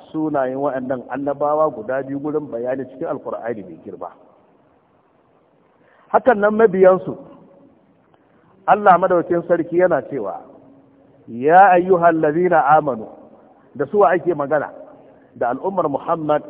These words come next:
sallallahu alaihi wasallam. Sai ya ce, "La takunu kal ladhina azaw Musa." An yi magana akan mabiya Annabi Musa alaihi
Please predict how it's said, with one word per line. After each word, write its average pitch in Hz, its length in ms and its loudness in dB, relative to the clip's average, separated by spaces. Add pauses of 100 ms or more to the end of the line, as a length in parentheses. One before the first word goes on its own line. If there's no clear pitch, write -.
(120)
sallallahu 143 560 0
alaihi 117 360 0
wasallam. 85 400 -14 (920)
Sai 160 140 0
ya 170 100 2
ce, 156 240 -4
"La 165 340 6
takunu 170 920 -4
kal 170 160 0
ladhina 147 800 -4
azaw 156 540 2 (100)
Musa." 104 760 -6 (760)
An 147 100 -2
yi 156 120 0
magana 135 420 -2
akan 120 320 -8
mabiya 139 400 0 (680)
Annabi 120 400 -6
Musa 135 380 -10
alaihi 95 400 -8